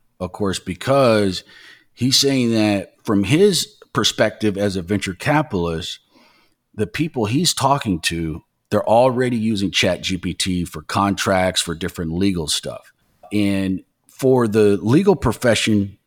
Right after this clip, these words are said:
to be turned further upside down in terms of the debt and professional prospects,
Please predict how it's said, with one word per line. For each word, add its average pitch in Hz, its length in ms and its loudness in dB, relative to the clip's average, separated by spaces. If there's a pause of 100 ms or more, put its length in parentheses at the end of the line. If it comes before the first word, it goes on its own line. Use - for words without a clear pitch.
to 110 100 -2
be 104 160 0
turned 113 460 2
further 135 600 2
upside 90 480 0
down 104 320 4
in 80 100 -2
terms 92 260 -2
of 80 80 -6
the 85 80 -6
debt 101 500 -2 (120)
and 92 200 -4
professional 90 680 -2
prospects, - 1080 -4